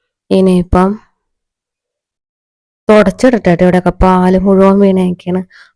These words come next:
ആ പാല് വീണ സെക്കൻഡിന് പാല് ഭയങ്കര ഇഷ്ടമാണ് നോറക്ക്.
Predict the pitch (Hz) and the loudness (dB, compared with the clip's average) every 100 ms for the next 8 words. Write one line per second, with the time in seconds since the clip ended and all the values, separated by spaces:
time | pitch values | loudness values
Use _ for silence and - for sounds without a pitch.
0 | - 180 202 190 185 190 202 196 208 202 | -4 0 2 2 2 2 0 -2 -4 -4
1 | 196 202 196 202 185 185 196 190 180 190 | -2 -2 0 -2 0 -2 -4 -6 -8 -6
2 | 180 180 175 175 - | -4 -2 -4 -4 -8